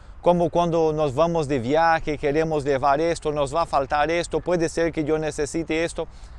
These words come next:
El Señor dice, "No se preocupen con estas cosas. Lo importante es este deseo, esta voluntad, es el espíritu. Lo necesario nosotros ya tenemos, que es la gracia de Dios, que es su fortaleza."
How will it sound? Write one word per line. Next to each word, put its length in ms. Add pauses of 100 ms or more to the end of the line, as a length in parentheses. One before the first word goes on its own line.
(380)
El 160
Señor 400
dice, 300
"No 200
se 160
preocupen 680
con 180
estas 340
cosas. 520 (480)
Lo 200
importante 760
es 100
este 340
deseo, 680
esta 180
voluntad, 720 (100)
es 220
el 160
espíritu. 760 (560)
Lo 160
necesario 840
nosotros 460
ya 160
tenemos, 600
que 120
es 140
la 180
gracia 400
de 140
Dios, 360
que 140
es 100
su 140
fortaleza." 800